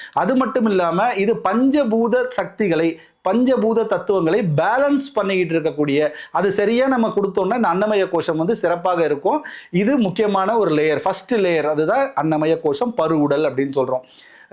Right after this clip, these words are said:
அடுத்து, இதுக்கு அடுத்து ஒரு உடல் இருக்கு. அந்த அட-, உடல்ல நம்ம கண்களுக்கெல்லாம் பார்க்க முடியாது. ஆனா அதுக்கு லேயர்ஸ் எல்லாம் இருக்கு, நம்ம உணர முடியும். அது நம்ம உணர வேண்டிய அவசியம் இல்லை. நம்ம ஆறா இன்க்ரீஸ் ஆகும்போது நமக்கே அதை பற்றியான புரிதல்லாம் வர ஆரம்பிச்சிடும். அடுத்து வந்து என்னன்னா, லேயர் இருக்கு இல்லையா, அந்த லேயருக்கு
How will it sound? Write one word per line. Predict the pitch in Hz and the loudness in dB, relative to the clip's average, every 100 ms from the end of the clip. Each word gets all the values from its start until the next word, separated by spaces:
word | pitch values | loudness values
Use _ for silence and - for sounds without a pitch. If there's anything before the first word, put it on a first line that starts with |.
| - | -2
அடுத்து, | 196 262 277 | 0 0 0
இதுக்கு | 208 208 190 | 0 2 0
அடுத்து | 214 - 277 | 0 0 2
ஒரு | 226 | 2
உடல் | 196 190 | 2 0
இருக்கு. | 170 151 | 0 0
அந்த | 160 214 233 | 0 0 0
அட-, | 220 214 | 0 0
உடல்ல | 196 226 214 262 | 0 2 2 2
நம்ம | 220 - | 0 0
கண்களுக்கெல்லாம் | 190 240 233 202 208 233 175 | 0 2 2 2 0 0 -2
பார்க்க | 190 196 | -2 -2
முடியாது. | 180 160 147 151 285 - - - | 0 0 2 0 -2 -4 -14 -4
ஆனா | 196 233 | 0 0
அதுக்கு | 202 190 190 | 0 0 2
லேயர்ஸ் | 208 220 214 | 2 2 0
எல்லாம் | 202 196 170 | 0 0 0
இருக்கு, | 151 151 160 | 0 -2 0
நம்ம | 180 | 0
உணர | 180 220 226 | 0 0 0
முடியும். | 180 151 156 269 269 | 0 0 0 0 -2
அது | 185 202 | -2 0
நம்ம | 202 190 | 0 0
உணர | 208 233 | 0 0
வேண்டிய | 226 208 | 0 0
அவசியம் | 185 202 226 190 | 0 0 0 0
இல்லை. | 180 220 | 0 0
நம்ம | 190 180 | 0 0
ஆறா | 220 208 | 0 0
இன்க்ரீஸ் | 190 214 202 190 | -2 -2 -2 -2
ஆகும்போது | 175 170 175 320 - - - | 0 0 -2 -4 -10 -16 -4
நமக்கே | 185 220 233 | -2 0 0
அதை | 214 | 0
பற்றியான | 196 180 202 180 190 | -2 -2 -2 0 0
புரிதல்லாம் | 196 190 180 180 | 2 2 2 2
வர | 160 151 | 2 0
ஆரம்பிச்சிடும். | 139 139 147 135 - - - - | 0 -2 -2 -4 -6 -20 -20 -4
அடுத்து | 196 254 285 254 | -2 0 2 2
வந்து | 226 226 | 4 2
என்னன்னா, | 202 202 240 - 180 | 2 0 -2 0 0
லேயர் | 196 208 180 | 2 2 2
இருக்கு | 147 202 | 0 0
இல்லையா, | 254 190 | 2 2
அந்த | 202 | 2
லேயருக்கு | 196 233 233 196 | 2 2 2 0